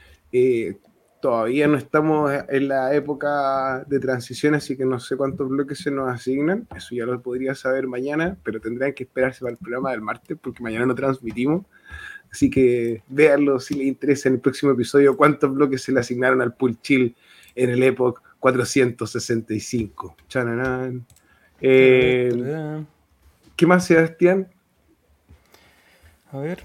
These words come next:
Speaker 2: vamos a ir al chat a ver si queda alguna idea. Bill M-, M X, ¿cómo estás? Dice, "Hola, Cardumen, voté por ustedes en Catalyst, suerte".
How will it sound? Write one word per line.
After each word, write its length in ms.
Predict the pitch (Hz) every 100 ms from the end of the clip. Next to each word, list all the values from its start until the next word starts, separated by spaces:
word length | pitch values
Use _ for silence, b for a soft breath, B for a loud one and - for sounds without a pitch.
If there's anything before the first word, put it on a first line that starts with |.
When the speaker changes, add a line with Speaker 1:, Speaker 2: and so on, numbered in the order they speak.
| -
Speaker 2:
vamos 320 | - 151 147 139
a 260 | 143 135
ir 140 | 139 143
al 180 | 131
chat 240 | - 170 170
a 40 |
ver 100 | 160
si 180 | 156 151
queda 240 | 135 147
alguna 560 | 143 135 147 147 143 131
idea. 480 | 127 135 151 180 175 B B B _ _
Bill 680 | 131 135 202 214 208 202 190
M-, 340 | 170 180 196 190
M 180 | 180 196
X, 300 | - - -
¿cómo 180 | 185 170
estás? 380 | - 185 165
Dice, 240 | 147 151 135
"Hola, 180 | 156 151
Cardumen, 420 | 135 139 160 139
voté 180 | 131 147
por 160 | 139
ustedes 480 | 123 - 143 131 120
en 80 | 131
Catalyst, 400 | - 127 117 117
suerte". 380 | 139 127 -